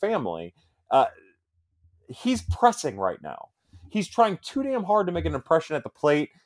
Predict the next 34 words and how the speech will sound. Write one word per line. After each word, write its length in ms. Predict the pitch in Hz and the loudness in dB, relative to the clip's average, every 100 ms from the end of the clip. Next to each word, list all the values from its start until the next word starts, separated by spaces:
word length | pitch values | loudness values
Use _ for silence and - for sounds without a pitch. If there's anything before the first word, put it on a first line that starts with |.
| _ | _
because 360 | 135 131 135 - - _ _ _ _ _ _ _ _ _ _ | 0 4 4 2 -14 _ _ _ _ _ _ _ _ _ _
he 240 | - - 160 | -16 -6 -4
wants 640 | 120 127 143 147 - - - - | -4 0 2 2 -2 -14 -18 -10
his 180 | 120 | 0
opportunity. 800 | 110 107 98 - 135 117 92 67 - _ _ _ - | 4 4 2 -6 -6 -6 -8 -12 -16 _ _ _ 0
And 160 | 170 | 0
he 140 | 175 190 | 2 0
just 220 | 240 240 | 0 0
needs 180 | 247 214 | -4 -2
to 80 | |
relax. 480 | 208 208 226 196 - | 0 4 4 4 0
If 120 | 156 | -8
he 120 | - 214 | -8 -6
just 220 | 214 - | -6 -4
relaxed, 580 | 202 185 185 175 - - _ - | 2 4 4 2 -6 -20 _ -2
then 100 | 160 | 2
I 60 | |
wouldn't 220 | 170 202 190 | 2 2 0
have 140 | 180 | -4
people 240 | 208 185 | -6 -2
in 60 | 180 | 0
my 140 | 165 | 2
D 200 | 151 170 | 0 -2
Ms 220 | 185 156 123 | 0 0 0
asking 400 | 131 - 143 139 | -2 -2 -4 -4
me 120 | 135 | -4
what 540 | 123 107 101 131 127 | -4 -8 2 4 4
all 200 | - 131 | 4 6
the 100 | 127 | 6
hype 320 | 117 139 82 | 4 2 2
was 220 | 104 104 101 | 4 4 6
about 260 | 98 92 | 4 2
Juan 240 | 107 107 104 | 2 0 0
Yepez. 520 | 113 - 85 71 | -2 0 -2 -4